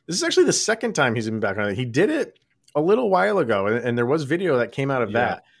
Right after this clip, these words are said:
Speaker 1: skating around very, very gingerly at that point in time, right? Um,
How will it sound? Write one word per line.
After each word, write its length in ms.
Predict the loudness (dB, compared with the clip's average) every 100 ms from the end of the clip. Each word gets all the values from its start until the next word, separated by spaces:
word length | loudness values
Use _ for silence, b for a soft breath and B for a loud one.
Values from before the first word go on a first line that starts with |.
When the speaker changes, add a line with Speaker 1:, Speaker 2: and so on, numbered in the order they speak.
| _ -16
Speaker 1:
skating 340 | -6 0 0
around 200 | 0 -2
very, 680 | -8 0 4 6 4 4 2
very 320 | 0 0 0
gingerly 460 | -2 -4 -2 -4 -4
at 120 | -4
that 220 | -2 -2
point 200 | -6 -14
in 80 | -14
time, 220 | -18 -10
right? 180 | -6 -6 -8 B B B _
Um, 540 | -2 0 0 0 -2